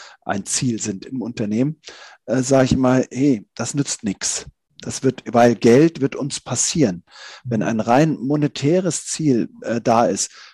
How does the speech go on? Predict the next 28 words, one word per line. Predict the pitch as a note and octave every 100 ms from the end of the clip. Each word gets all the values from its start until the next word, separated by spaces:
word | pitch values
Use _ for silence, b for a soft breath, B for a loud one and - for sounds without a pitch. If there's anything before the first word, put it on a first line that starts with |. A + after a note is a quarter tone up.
| _
Weltmarktführer, | A#2 C#3 D#3+ B2+ B2 A#2+ - - C#3 C3 G2+ G2
da, | - F#2+
du | B2
sagst, | A#2 C#3+ D#3 -
da | A2+
ist | A2+
eine | A#2
Emotionalität | C3 B2 B2 A#2 A#2 - D#3 -
dahinter. | G2 F#2 - B B
Ein | A3+ G#3+
Ziel | - E3+ D#3+ D3+
muss | C3 F3 - - -
emotional | D#3 G#2+ - - F#2+ F#2 F#2+ G2 F#2
sein. | F#2+ E2+ E2+ D#2+ b _
Da | G#2
muss | D3+
etwas | B2+ - A2 -
dahinter | G#2 A2 A2+ G#2
stecken, | G2 - G#2 C3 B B B B
sonst, | - A#2 A#2+ - - -
äh, | B2+ A#2+ -
nützt | E3 - -
es | C#3
den | C3 A#2+
Mitarbeitern | F#3 C#3+ F#2+ F#2+ G#2 F#2
nichts. | E2+ -
Und | - A2 - B _
dann, | B2+ E3